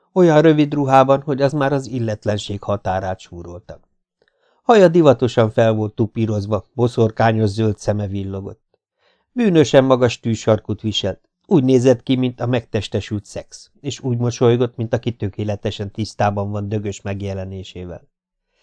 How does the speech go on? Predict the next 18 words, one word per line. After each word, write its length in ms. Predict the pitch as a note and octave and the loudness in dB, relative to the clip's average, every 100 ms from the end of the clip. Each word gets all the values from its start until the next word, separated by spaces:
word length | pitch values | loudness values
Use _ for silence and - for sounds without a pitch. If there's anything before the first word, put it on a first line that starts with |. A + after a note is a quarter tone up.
| _ _ _ _ | _ _ _ _
Ráhajolt 560 | A#3+ G#3+ D#3 D3 C#3 | 4 6 6 6 4
a 60 | A2+ | 4
recepciós 680 | C3+ - B2+ - B2 B2 - | 2 2 -2 0 -2 -2 -2
pultra, 420 | - A#2+ A#2 C3 | -2 -2 2 0
és 180 | C3 - | 0 -4
telefonált, 640 | G2+ F#2 - F#2 F2 - _ _ _ | -4 -4 -6 -12 -12 -18 _ _ _
csípőjét 640 | - A2+ - A2+ A2+ G#2+ | -2 -2 0 0 2 0
oldalra 440 | G2+ G2 G2 G2 G2 | -2 -2 -2 -4 -6
kilökve. 560 | - G2+ F#2 _ - _ _ _ _ _ _ _ | -6 -8 -8 _ -18 _ _ _ _ _ _ _
Mintha 260 | A3 G3+ G3+ | -6 0 2
észre 280 | E3+ C#3+ C3 | 4 2 0
sem 220 | - A#2 | 2 2
vette 280 | A#2+ A2+ A2+ | 2 2 0
volna 280 | A2 A2 G#2+ | 2 0 -2
a 60 | |
sok 220 | - A2 | -2 -4
férfi 380 | - A2+ G#2 A2+ | -2 -2 0 -2
tekintetet, 720 | A#2 G2+ G#2+ G2 G#2+ G2+ - | -2 -4 -6 -4 -4 -4 -12